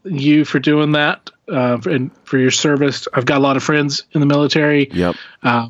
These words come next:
Speaker 1: and in the Air Force, especially from when I lived in, uh, Goldsboro and had the comic shop.
Speaker 2: Yeah.
Speaker 1: Uh, a lot of good friends there. And so
Speaker 2: Yep. I grew,
Speaker 1: always
Speaker 2: I, uh,
Speaker 1: appreciate those guys.
Speaker 2: I train with a bunch of, uh, of Marines, um, in, in, uh, Aikido, and, um,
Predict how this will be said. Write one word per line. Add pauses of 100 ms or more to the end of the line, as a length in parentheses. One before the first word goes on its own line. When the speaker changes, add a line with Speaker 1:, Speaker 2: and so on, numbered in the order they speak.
(120)
Speaker 1:
and
in
the
Air
Force,
especially
from
when
I
lived
in,
uh,
Goldsboro
and
had
the
comic
shop. (280)
Speaker 2:
Yeah. (160)
Speaker 1:
Uh,
a
lot
of
good
friends
there.
And
so
Speaker 2:
Yep. (580)
I
grew,
Speaker 1:
always
Speaker 2:
I,
uh,
Speaker 1:
appreciate
those
guys. (420)
Speaker 2:
I
train
with
a
bunch
of,
uh,
of
Marines,
um, (120)
in,
in,
uh,
Aikido,
and,
um,